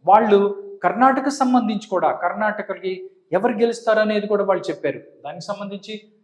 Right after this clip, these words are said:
కాంగ్రెస్ పార్టీకి రెండు వేల పద్దెనిమిదిలో కర్ణాటకలో కాంగ్రెస్ పార్టీకి నూట పది నుంచి నూట ఇరవై ఐదు వస్తాయని చెప్పారు, దాంట్లో ఎనభై వచ్చాయి. ఇదొక్కటే రాంగ్ అయింది. అంటే మనం చూస్తే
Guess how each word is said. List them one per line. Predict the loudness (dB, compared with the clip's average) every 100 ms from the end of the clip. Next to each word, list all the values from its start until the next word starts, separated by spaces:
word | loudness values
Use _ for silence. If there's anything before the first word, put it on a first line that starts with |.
| _
కాంగ్రెస్ | 0 2 0 -2 2
పార్టీకి | 2 2 -4 -8 -4
రెండు | 0 4
వేల | 4 4
పద్దెనిమిదిలో | 2 0 2 0 0 6 6 6 -2 -14 -18 _ _
కర్ణాటకలో | -2 2 0 2 2 4 2 0 0
కాంగ్రెస్ | 0 2 -2 0
పార్టీకి | 0 -2 -8 -8 -10 -12 _ -2
నూట | 0 0
పది | 0 0
నుంచి | -2 -8 -8
నూట | -8 -6
ఇరవై | -4 -2
ఐదు | -2
వస్తాయని | -4 -6 -6
చెప్పారు, | -6 -4 -4 -4 -8 -18 _ _
దాంట్లో | 0 2 2 0 0 -6 -20 _
ఎనభై | -2 0 2 0
వచ్చాయి. | 0 -4 -2 -2 -2 -6 -10 -12
ఇదొక్కటే | -10 -4 -2 -2 -2 -2 0 0
రాంగ్ | -2 -4 -4 -2 -2
అయింది. | -6 -6 -14 -16 _ _ _ _ _ _
అంటే | -6 -2 -2 -4 -12 _
మనం | -6 -6 -6
చూస్తే | -8 -2 0 0 -4